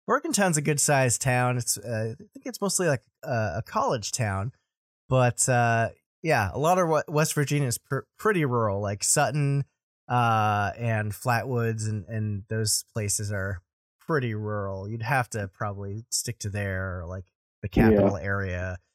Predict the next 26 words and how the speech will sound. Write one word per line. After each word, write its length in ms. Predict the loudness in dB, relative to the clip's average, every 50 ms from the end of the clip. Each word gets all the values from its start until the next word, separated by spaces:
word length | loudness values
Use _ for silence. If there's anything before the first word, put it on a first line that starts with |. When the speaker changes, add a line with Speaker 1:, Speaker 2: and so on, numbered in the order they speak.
| _ _ _ -2
Speaker 1:
Point 220 | 0 0 0 0
Pleasant 400 | 0 2 2 2 2 2 0 -2
is 180 | -4 -4 -2 -2
a 120 | 0 -2
very 500 | -2 -2 0 0 2 2 2 2 2 0
small 600 | 0 0 0 0 -2 -2 -4 -2 -2 -4 -4 -4 -4
town 420 | -4 -2 0 0 0 0 -2 -4
with, 140 | -6 -8 -8
like, 180 | -8 -8 -8 -8
one 240 | -8 -8 -6 -6 -4
street 320 | -4 -6 -6 -6 -8 -8 -6
going 280 | -6 -6 -4 -4 -4 -2
through 240 | 0 2 2 2 2
it. 160 | 2 0 0
Speaker 2:
<laughs> 280 | -2 -6 -6 -8 -2 0
Speaker 1:
I 60 | 2
mean, 140 | 2 4 4
that 120 | 4 4
would 80 | 6 6
obviously 380 | 4 4 4 2 2 2 0 2
be, 160 | 2 2 2
like, 200 | 2 2 0 0
the 140 | -2 -2 -2
ideal 300 | -2 -2 -2 -4 -4 -4
thing, 320 | -4 -4 -4 -4 -4 -4 -4
but 260 | -4 -4 -4 -4 -6